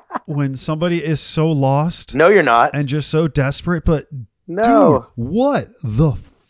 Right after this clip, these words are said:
Speaker 1: fuck? I mean, here's the thing. I have been laughing at all sorts of suffering throughout my existence. And, but this,
Speaker 2: <laughs>
Speaker 1: I don't
Speaker 2: Yeah.
Speaker 1: know, man. This one was just absolutely delusional and messed up.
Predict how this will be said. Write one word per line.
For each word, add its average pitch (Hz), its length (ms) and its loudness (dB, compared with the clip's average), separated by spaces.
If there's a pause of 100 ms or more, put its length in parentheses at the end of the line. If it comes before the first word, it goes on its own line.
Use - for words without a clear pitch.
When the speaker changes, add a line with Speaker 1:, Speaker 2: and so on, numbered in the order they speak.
(200)
Speaker 1:
fuck? 339 500 -8 (300)
I 160 80 -6
mean, 180 280 -4 (460)
here's 233 240 -6
the 175 60 -8
thing. 175 320 -4
I 185 380 -2 (140)
have 156 200 -6
been 143 140 -2
laughing 139 600 -6 (480)
at 139 160 -6
all 131 220 -4
sorts 131 260 -2
of 123 80 -6
suffering 131 580 -4 (320)
throughout 127 320 -4
my 127 160 -6
existence. 117 680 -8 (480)
And, 147 320 -4 (520)
but 175 220 -4
this, - 440 -2 (260)
Speaker 2:
<laughs> - 260 -8
Speaker 1:
I 226 100 6
don't 160 280 4
Speaker 2:
Yeah. 147 140 2
Speaker 1:
know, - 40 -4
man. 107 220 -4
This 143 180 -4
one 151 160 -6
was 104 160 -6
just 101 260 -10 (180)
absolutely 123 680 -4
delusional 113 640 2
and 98 300 -6
messed 113 340 -2
up. 110 240 -4